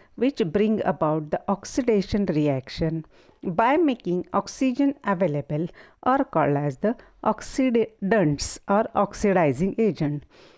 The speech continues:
Uh, examples are there, ozone, H two O two means hydrogen peroxide,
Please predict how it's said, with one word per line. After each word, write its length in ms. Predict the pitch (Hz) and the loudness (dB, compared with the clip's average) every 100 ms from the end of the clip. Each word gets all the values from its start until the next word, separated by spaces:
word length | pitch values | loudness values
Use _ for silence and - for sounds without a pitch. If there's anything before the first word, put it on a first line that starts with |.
| _ _ _ - - | _ _ _ -20 -4
Uh, 300 | 190 180 170 - | 2 4 4 2
examples 720 | 175 139 175 170 170 165 - | -2 0 -2 0 0 0 2
are 180 | 160 156 | 0 2
there, 240 | 175 180 | 0 0
ozone, 600 | 196 185 151 165 165 240 - _ _ _ - | 0 0 0 0 0 0 -4 _ _ _ -2
H 200 | 196 - | -2 0
two 140 | 190 185 | 2 2
O 80 | |
two 180 | 160 190 | 2 2
means 340 | 196 214 277 - | 2 2 0 -2
hydrogen 640 | 214 170 175 165 175 165 | 0 2 2 2 2 0
peroxide, 640 | 180 160 143 - 170 196 | 2 2 2 0 0 0